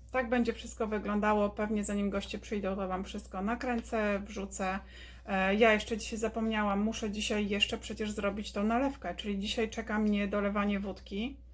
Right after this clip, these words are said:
ale chyba nie doleję tyle, co trzeba, pół litra, bo ja nie będę w stanie tego wypić. E, także dzisiaj jeszcze będę nalewała wódkę,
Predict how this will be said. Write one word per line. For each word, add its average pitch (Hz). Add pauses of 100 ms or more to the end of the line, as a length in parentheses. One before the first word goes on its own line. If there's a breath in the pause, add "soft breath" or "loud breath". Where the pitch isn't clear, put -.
(480 loud breath)
ale 220
chyba 226
nie 226
doleję 202
tyle, 190
co 208
trzeba, 196
pół 202
litra, 196
bo 202
ja 202
nie 202
będę 202
w 202
stanie 208
tego 196
wypić. 202
E, 202
także 208
dzisiaj 214
jeszcze 208
będę 202
nalewała 196
wódkę, 226